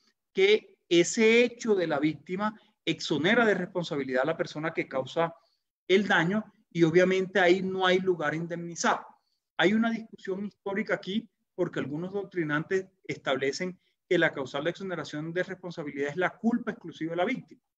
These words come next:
Y hay una parte de la to-, doctrina, y yo comparto esa tesis, que, eh, establece que no hay que incluir necesariamente ese elemento subjetivo de la culpa. No necesariamente obra cuando hay negligencia por parte de la persona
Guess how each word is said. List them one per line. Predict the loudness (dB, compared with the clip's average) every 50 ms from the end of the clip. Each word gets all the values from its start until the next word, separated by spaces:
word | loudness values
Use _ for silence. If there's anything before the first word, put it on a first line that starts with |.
| _ _ _ _ _ _ _ _
Y | 0 2 4
hay | 6 6
una | 6 4 4 4
parte | 2 0 0 0 0
de | 0
la | 0 0
to-, | 0 -6 -8
doctrina, | -4 -4 -4 -4 -2 -2 -2 -2 0 -2 -2 -4 -4 -10 _ _ _ _ _
y | -20 -20 -8
yo | -4 -4 -2 0
comparto | 0 -2 0 2 2 2 2 2 -2 -4
esa | -6 -6 -6 -2
tesis, | -2 -2 -2 -2 -6 -10 -10 _ _ _ _ _ _ _
que, | 2 2 2 2 -2 -6 _ _ _
eh, | -6 -6 -6 -6 -6 -10 -16
establece | -20 -18 _ -8 -6 -4 -4 -6 -8 -10 -12 -14 -14 _
que | _ -6 -6 -6 _
no | -8 -4 -2 -2 0 0 -2
hay | -2 -2
que | -6 -6 _ -12
incluir | -12 -12 -16 _ _ -20 -18 -18 -18 -20 _
necesariamente | -20 -20 _ _ _ _ -16 -14 -14 -14 -14 -14 -18 -18 _ -14 -14 -14 _ _ _ _ _ _
ese | -12 -12 -12 -12 -14
elemento | -12 -12 -10 -12 -10 -12 -14 -14
subjetivo | -14 -16 -16 -16 -18 -20 -20 -20 -18 -14
de | -12
la | -12 -12 -6
culpa. | -4 -4 -4 -4 -6 -14 -18 -18 -18 _ _ _ _ _
No | _ -2 0 0
necesariamente | 0 0 -4 -6 -6 -4 -4 -2 -2 -4 -4 -6 -8 -4 -2 0
obra | 0 2 0 0 -2 -2 -4 -4 -8 -16 _ _ _ _
cuando | _ 2 2 2 2 0
hay | 0 0
negligencia | 0 0 0 0 0 0 -2 -2 -4 -4 -4 -4 -6 -8 -6 -8 -8
por | -8 -8 -6 -4
parte | -4 -4 -2 -4 -4
de | -4
la | -4 -4
persona | -4 -8 -8 -10 -8 -8 -8 -10